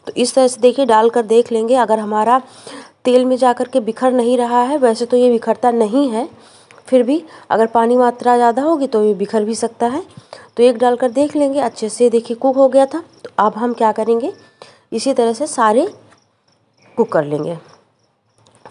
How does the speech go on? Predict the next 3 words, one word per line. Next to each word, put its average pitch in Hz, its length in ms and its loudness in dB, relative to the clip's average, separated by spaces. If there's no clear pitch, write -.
फ्लेम 247 340 4
इसकी 269 380 -4
लो, 220 460 4